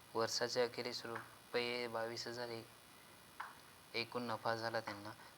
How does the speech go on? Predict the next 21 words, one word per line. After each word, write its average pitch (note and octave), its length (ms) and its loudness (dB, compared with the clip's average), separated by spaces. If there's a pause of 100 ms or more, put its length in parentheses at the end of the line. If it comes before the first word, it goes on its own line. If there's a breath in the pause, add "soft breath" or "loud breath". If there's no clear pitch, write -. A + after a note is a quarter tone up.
तर A2 40 6 (100)
अरुण A#2+ 300 6
आणि B2+ 160 0
बकुळाचे A#2+ 640 0
नफ्यामधील A#2+ 680 0
अंदाजे A2+ 380 0
फरक A#2 360 2
विचारला. A2 460 -2
याचा G#2+ 240 -2
नफा A2+ 260 -4
काढायचा, A2+ 400 -2
त्याचा A2+ 240 -4
नफा A2+ 240 0
काढायचा, A2+ 320 0
दोघांचा A2 380 0
फरक A2 360 -2
काढल्यानंतर G#2+ 640 -2
आन्सर G#2+ 300 -4
येतं G#2+ 260 -4
अठराशे G#2+ 460 -2
सत्तावन्न G#2+ 440 -4